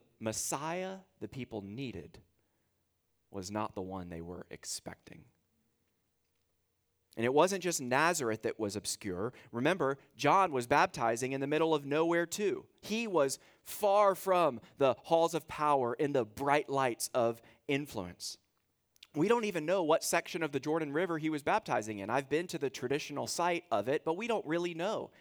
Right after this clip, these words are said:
It was just a remote place in the Judean wilderness, far from the hub of religious happening, and yet this event in this remote place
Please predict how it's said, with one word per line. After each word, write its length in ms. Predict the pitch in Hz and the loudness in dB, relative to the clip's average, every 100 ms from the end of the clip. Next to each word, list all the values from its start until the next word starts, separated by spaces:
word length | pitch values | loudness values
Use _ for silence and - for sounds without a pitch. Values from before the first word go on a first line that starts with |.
| - | -2
It 80 | 170 | 0
was 160 | 175 160 | 0 0
just 320 | 190 196 - - - 143 | -2 -4 -6 -14 -2 2
a 180 | 151 - - | 2 -2 -2
remote 580 | 135 127 127 147 - | -2 0 0 0 0
place 460 | - 156 120 117 - | -4 -2 0 0 -4
in 160 | 143 127 | -6 -4
the 100 | 113 | -6
Judean 560 | 107 101 120 170 170 | -6 -4 -2 -2 -4
wilderness, 640 | 131 110 104 90 95 - - _ _ _ _ _ _ _ - | -4 -2 -4 -8 -10 -12 -12 _ _ _ _ _ _ _ -16
far 480 | - 156 147 151 | -6 0 2 2
from 540 | 156 131 117 95 90 92 _ - | 0 -2 -2 -2 -6 -14 _ -2
the 120 | 104 | -2
hub 500 | - - 127 123 123 - | -2 -6 -4 -4 -4 -6
of 160 | 101 | -6
religious 460 | 101 104 110 113 - | -6 -4 -6 -8 -8
happening, 520 | 110 110 107 101 107 | -8 -8 -8 -10 -10
and 220 | 113 107 | -10 -6
yet 320 | 107 - 107 | -4 -6 -6
this 240 | 123 156 160 | -2 -2 -4
event 340 | 127 98 87 - _ _ _ _ _ _ _ _ _ | -6 -8 -10 -18 _ _ _ _ _ _ _ _ _
in 220 | 151 160 165 | -2 -2 -2
this 220 | 147 123 | -6 -4
remote 360 | 107 95 - | -6 -4 -8
place 500 | - 85 - - - | -10 -14 -12 -10 -10